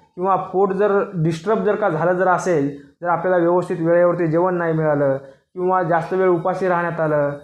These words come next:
किंवा याच काळामध्ये जे आहेत, जे विद्यार्थी जे आहेत, काही काही विद्यार्थी हे व्यसनाच्या अधीन होतात, जास्त चहा पितात,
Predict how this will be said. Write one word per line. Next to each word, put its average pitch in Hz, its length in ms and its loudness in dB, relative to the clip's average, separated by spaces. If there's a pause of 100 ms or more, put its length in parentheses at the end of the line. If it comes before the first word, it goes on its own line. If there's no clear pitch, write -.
(180)
किंवा 185 480 -2 (120)
याच 190 300 2
काळामध्ये 180 440 0
जे 175 120 0
आहेत, 175 320 2 (360)
जे 185 220 2
विद्यार्थी 185 520 0
जे 190 120 0
आहेत, 175 280 2 (440)
काही 180 160 -2
काही 202 220 2
विद्यार्थी 185 560 0 (280)
हे 180 80 -2
व्यसनाच्या 180 600 0
अधीन 160 300 0
होतात, 165 340 0 (420)
जास्त 170 320 -2
चहा 180 300 0
पितात, 165 420 0